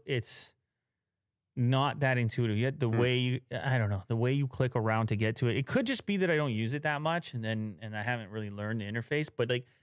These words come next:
Speaker 1: it's weird things, like, it will get locked in or in a particular orientation,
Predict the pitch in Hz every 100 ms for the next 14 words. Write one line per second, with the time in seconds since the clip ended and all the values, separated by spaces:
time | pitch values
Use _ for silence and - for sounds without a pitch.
0 | - 127 135 165 190 156 156 156 139 139
1 | 139 139 147 104 104 101 131 - - 120
2 | 110 101 98 113 120 110 107 113 113 117
3 | 98 101 104 104 95 101 139 151